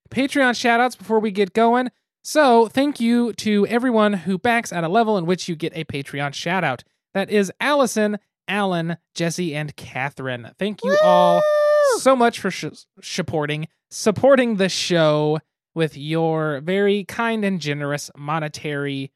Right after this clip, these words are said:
Speaker 1: donation. If you wanna be like them, you can go to patreon dot com slash malthouse games, M A L T H A U S games.
Speaker 2: They also give a great time donation as well.
Speaker 1: What?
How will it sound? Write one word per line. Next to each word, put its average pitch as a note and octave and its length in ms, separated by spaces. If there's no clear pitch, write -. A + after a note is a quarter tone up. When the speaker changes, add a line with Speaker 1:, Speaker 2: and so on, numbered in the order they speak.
Speaker 1:
donation. B2+ 760
If D#3+ 140
you G#3+ 60
wanna C4+ 140
be B3 120
like A3 220
them, A3+ 240
you A3 100
can F#3+ 60
go F3 80
to D#3+ 60
patreon A3+ 540
dot D4 220
com F3+ 320
slash A3+ 420
malthouse F3+ 540
games, C#3+ 460
M F#3+ 120
A F3+ 120
L D3+ 160
T A#3 280
H A#3+ 220
A E3+ 80
U D3 260
S F#3 260
games. B2 680
Speaker 2:
They C#4 80
also G4 280
give C#4 160
a A3+ 40
great G#3+ 260
time F#3 260
donation E3+ 480
as E3+ 140
well. - 260
Speaker 1:
What? D#3+ 220